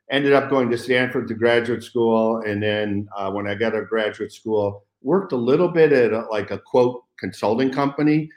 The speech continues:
I learned how to make a, write a proposal, how to build clients. And that's when I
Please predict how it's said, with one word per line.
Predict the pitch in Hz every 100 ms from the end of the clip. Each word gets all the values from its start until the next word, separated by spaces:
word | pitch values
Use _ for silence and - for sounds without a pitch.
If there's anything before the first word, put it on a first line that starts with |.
| _ _ _ -
I | 117
learned | 117 143 143
how | 139
to | 120
make | 113 127 135
a, |
write | 120 117 127
a | 131
proposal, | 127 117 127 123 131 143 143 143 - _
how | 117
to | 110
build | 104 127 131
clients. | 131 123 117 127 131 127 - - _ _ _ _ -
And | 117 113 110 110 110 113 - _ _ _
that's | 123 139 147 165
when | 143 131 123
I | 113 110 110